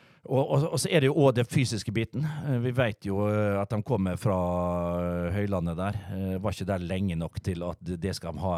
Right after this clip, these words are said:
en positiv effekt for det, det engelske laget. Det er ikke som at de kommer ned med,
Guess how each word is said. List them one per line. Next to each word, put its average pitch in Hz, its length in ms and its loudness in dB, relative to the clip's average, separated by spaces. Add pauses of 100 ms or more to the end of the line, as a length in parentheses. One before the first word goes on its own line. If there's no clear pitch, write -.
en 80 120 -6
positiv 85 680 -8
effekt - 420 -10
for 82 240 -4
det, 78 160 -6
det 82 120 -6
engelske 82 340 -8
laget. 80 400 -6
Det 90 160 -6
er 85 80 -6
ikke 80 120 -10
som 80 140 -8
at - 120 -8
de 78 40 -8
kommer 85 240 -4
ned 78 380 -4
med, 80 400 -6